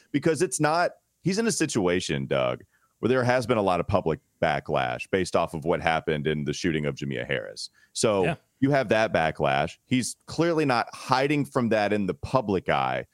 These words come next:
Speaker 1: I imagine that he's getting a lot of advice behind closed doors to not talk about it. There's probably some legal reasons as to why he can't talk about it.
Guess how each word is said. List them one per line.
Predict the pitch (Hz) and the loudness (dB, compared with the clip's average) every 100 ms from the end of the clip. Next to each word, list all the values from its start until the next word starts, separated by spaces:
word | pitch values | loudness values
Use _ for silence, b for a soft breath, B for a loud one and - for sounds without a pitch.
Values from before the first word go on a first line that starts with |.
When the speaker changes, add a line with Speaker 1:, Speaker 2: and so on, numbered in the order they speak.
| _ _ - | _ _ -2
Speaker 1:
I | 120 | 0
imagine | 123 117 110 107 107 | 2 2 0 0 0
that | 98 | 0
he's | 104 | 0
getting | 113 101 | 0 0
a | 92 | 2
lot | 95 92 | 2 2
of | 82 | -2
advice | 73 - 127 110 120 - | -4 0 0 2 -2 -2
behind | 98 98 92 | 0 0 0
closed | - 92 80 | 0 -2 0
doors | 113 143 92 101 - | 0 2 2 -2 -2
to | 123 | 0
not | 101 87 | 2 2
talk | 90 85 | 0 0
about | 85 78 78 | 0 0 2
it. | 87 110 b b - | 0 -4 b b -4
There's | 135 | -2
probably | 120 117 131 | 0 2 0
some | 131 139 139 131 | 0 0 -2 -2
legal | 131 165 175 113 | -2 0 0 2
reasons | 90 69 62 - | 0 -4 -10 -2
as | 110 107 | -2 0
to | 110 | 2
why | 95 | 2
he | 92 | 0
can't | 90 87 71 | -2 -4 0
talk | 73 71 | -2 -2
about | 67 65 | -4 -6
it. | 58 | -6